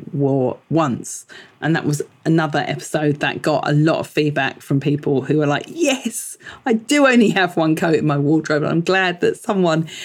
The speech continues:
is now raising the, showing the, um,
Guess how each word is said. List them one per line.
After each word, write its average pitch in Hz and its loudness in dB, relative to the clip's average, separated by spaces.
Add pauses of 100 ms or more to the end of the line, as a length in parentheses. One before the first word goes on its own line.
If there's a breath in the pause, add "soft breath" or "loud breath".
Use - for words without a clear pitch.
(220 loud breath)
is 190 4
now 175 4
raising 165 2
the, 160 4 (160 loud breath)
showing 180 4
the, 160 4
um, 151 2